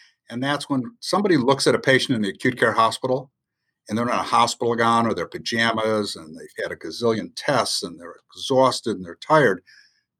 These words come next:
They may look like they're not motivated or they won't tolerate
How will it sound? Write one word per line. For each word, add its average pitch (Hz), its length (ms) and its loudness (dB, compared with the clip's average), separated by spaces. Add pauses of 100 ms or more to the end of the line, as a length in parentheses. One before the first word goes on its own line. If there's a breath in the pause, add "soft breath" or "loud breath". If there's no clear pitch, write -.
(440)
They 151 180 4
may 208 160 4
look 196 360 6
like 170 280 2
they're 107 160 0
not 101 200 0
motivated 98 600 2
or 92 120 0
they 92 160 0
won't 98 280 -4
tolerate 107 600 4